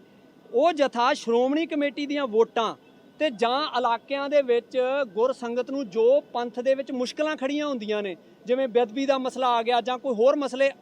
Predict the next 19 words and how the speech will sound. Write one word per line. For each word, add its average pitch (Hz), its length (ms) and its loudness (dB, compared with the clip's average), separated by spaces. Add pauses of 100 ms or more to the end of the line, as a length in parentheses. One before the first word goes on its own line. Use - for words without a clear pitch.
ਇਲਾਕਾਈ 233 360 2
ਪੱਧਰ 285 280 -2
ਤੇ 254 140 0
ਆ 208 120 2
ਗਏ, 175 180 -8 (440)
ਉਹਨਾਂ 311 360 0
ਦੇ 302 160 0 (140)
ਯੋਗ 254 320 6 (100)
ਹੱਲ 247 200 0
ਦੇ 247 200 4
ਲਈ 240 320 0 (1120)
ਯੋਗ 254 580 8
ਸਿੰਘ 294 320 -2 (200)
ਆਗੂ 226 340 0
ਚੁਣਨ 269 320 0
ਦੇ 277 120 6
ਵਿੱਚ 262 240 2
ਭੂਮਿਕਾ 277 500 -2
ਨਿਭਾਵੇ। 220 440 0